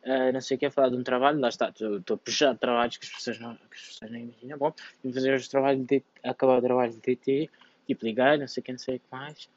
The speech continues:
para saber, porque eu mandei um e-mail para, sim, porque eu, eu desativei as minhas redes sociais, by the way. Tipo, tudo foi tipo ao ar, tipo, desinstalei, tudo, tudo, tudo, tudo.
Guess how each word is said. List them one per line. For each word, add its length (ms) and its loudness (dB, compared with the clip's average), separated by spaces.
para 100 -10
saber, 240 4
porque 320 -8
eu 80 -2
mandei 260 -2
um 120 -2
e-mail 240 -4
para, 360 -4
sim, 220 -4
porque 180 -6
eu, 120 4
eu 120 0
desativei 460 2
as 60 2
minhas 180 -4
redes 180 0
sociais, 340 -4
by 80 -8
the 140 -4
way. 200 -4
Tipo, 180 -6
tudo 280 6
foi 180 4
tipo 220 2
ao 100 6
ar, 180 6
tipo, 240 -2
desinstalei, 580 4
tudo, 200 -4
tudo, 160 0
tudo, 160 -2
tudo. 200 -4